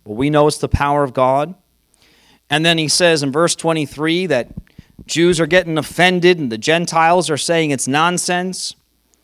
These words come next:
Christ is the power and he's the wisdom. He goes on in twenty, verse twenty-six. He says, "Few of you were wise in the world's eyes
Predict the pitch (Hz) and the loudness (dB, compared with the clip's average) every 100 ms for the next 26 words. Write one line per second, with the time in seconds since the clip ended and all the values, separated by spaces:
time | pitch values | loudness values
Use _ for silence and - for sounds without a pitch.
0 | _ _ _ _ - 143 160 151 160 170 | _ _ _ _ 0 2 4 0 -2 -4
1 | 151 156 151 165 165 156 160 131 143 135 | -4 -2 4 6 4 2 -4 -4 -4 0
2 | 160 147 170 180 175 _ _ _ _ _ | 0 0 -6 -6 -10 _ _ _ _ _
3 | _ _ 139 156 160 170 170 - 156 180 | _ _ 0 2 4 2 0 0 2 2
4 | 165 151 185 - - 170 185 175 190 196 | 0 0 2 0 0 2 2 0 0 -2
5 | 196 - - _ _ _ _ _ _ - | -4 -8 -10 _ _ _ _ _ _ -6
6 | 143 180 180 165 - - _ _ - 185 | -2 4 4 4 -2 -8 _ _ -6 2
7 | 202 202 170 202 220 208 160 147 135 160 | 6 6 6 4 4 6 6 6 6 6
8 | 190 175 151 147 160 147 147 165 185 151 | 8 4 2 -2 -2 0 4 6 4 2
9 | 143 131 139 160 - | 2 4 2 0 -6